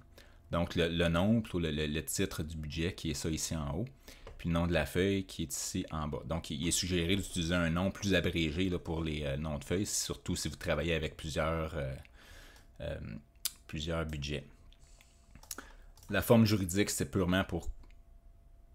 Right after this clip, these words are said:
en tenir compte, là, en comparant les entreprises entre elles. Euh, l'année du budget, c'est pour, euh, rester organisé. Puis ici, euh,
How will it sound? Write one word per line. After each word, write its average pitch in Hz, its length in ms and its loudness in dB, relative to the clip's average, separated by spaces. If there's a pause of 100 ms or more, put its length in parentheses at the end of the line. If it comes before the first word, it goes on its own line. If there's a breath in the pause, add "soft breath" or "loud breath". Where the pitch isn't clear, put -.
(140)
en 85 100 -2
tenir 85 340 2
compte, 92 340 2
là, 85 120 2
en 73 180 0
comparant 80 480 -2
les 80 160 -2
entreprises 80 440 -2
entre 73 280 0
elles. 143 260 2 (600 loud breath)
Euh, 80 720 6
l'année 87 300 4
du 82 120 -6
budget, 80 380 2
c'est - 100 -8
pour, 78 200 -6
euh, 73 160 -2
rester 76 280 -6
organisé. 76 560 -2
Puis 95 160 -8
ici, 127 520 2 (500)
euh, 85 600 2